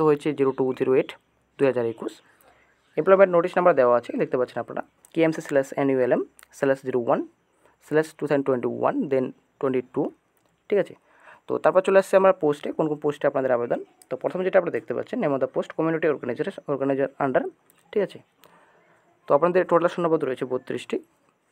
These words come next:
তো তারপর চলে আসছে আপনাদের all category মিলে কত শূন্যপদ, আপনাদের কত কত শূন্যপদ Rachi। Unreserved category seven,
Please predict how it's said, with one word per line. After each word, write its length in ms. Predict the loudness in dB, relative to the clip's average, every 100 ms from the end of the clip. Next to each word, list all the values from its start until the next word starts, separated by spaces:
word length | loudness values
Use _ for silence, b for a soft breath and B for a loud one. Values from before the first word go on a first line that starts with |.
| -12
তো 60 | 0
তারপর 180 | 2 2 2
চলে 120 | 0
আসছে 120 | 2 0
আপনাদের 260 | 0 2 2 0 _ -20 -6 -2
all 120 | 0 2
category 240 | 2 2
মিলে 120 | 0 0
কত 80 | -2 -2
শূন্যপদ, 280 | -4 -4 -4 -4
আপনাদের 220 | -2 -4 -8 _ _ _ _ _
কত 100 | -4 -2
কত 80 | -2 -2
শূন্যপদ 300 | -4 -6 -6 -8
Rachi। 220 | -10 -10 -12 _ 0
Unreserved 300 | 2 2 2
category 240 | 2 0 -2
seven, 160 | -2